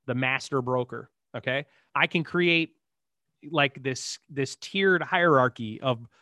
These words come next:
of my unified namespace, right? Where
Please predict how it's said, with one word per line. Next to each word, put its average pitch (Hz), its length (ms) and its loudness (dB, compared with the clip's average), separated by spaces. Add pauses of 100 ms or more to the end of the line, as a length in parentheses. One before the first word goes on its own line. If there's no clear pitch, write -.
(200)
of 131 120 0
my 135 120 2
unified 135 460 0
namespace, 131 600 -4 (160)
right? 127 240 0 (340)
Where 139 400 4